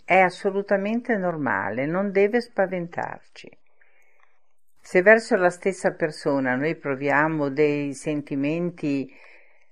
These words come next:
ambivalenti, a volte contrastanti, non dobbiamo preoccuparci, dobbiamo semplicemente analizzarli con serenità e con tranquillità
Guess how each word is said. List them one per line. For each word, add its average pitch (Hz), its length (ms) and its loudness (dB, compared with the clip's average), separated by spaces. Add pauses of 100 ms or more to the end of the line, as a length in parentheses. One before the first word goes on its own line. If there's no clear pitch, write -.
(300)
ambivalenti, 156 1300 0 (760)
a 147 120 -6
volte 170 760 2
contrastanti, 156 1200 -2 (840)
non 202 240 -2
dobbiamo 202 560 4
preoccuparci, - 960 -8
dobbiamo 175 480 0
semplicemente 214 1200 0
analizzarli 135 1160 -4 (580)
con 175 200 0
serenità 156 800 0
e 269 100 -4
con 190 220 -4
tranquillità 151 880 -8